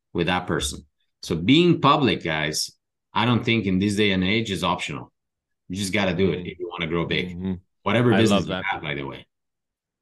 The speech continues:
Speaker 2: I love that. And it's, uh, it reminds me, uh, as, since you're a ten Xer, man, uh,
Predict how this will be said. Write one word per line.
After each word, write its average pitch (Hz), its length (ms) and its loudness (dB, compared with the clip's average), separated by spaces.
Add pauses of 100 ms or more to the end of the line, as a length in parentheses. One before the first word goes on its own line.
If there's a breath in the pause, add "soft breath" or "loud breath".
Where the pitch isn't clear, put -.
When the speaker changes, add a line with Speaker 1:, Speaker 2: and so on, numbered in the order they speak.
(120)
Speaker 2:
I 120 160 0
love 113 300 0
that. 107 180 2
And 110 200 0
it's, 110 260 -6
uh, 107 220 -2
it 110 60 -4
reminds 113 440 -4
me, 113 120 -2
uh, 101 200 0
as, 104 340 -4
since 104 260 -6
you're 117 140 2
a 110 80 2
ten 123 280 -4
Xer, 123 420 -2
man, 113 280 -4
uh, 98 280 -4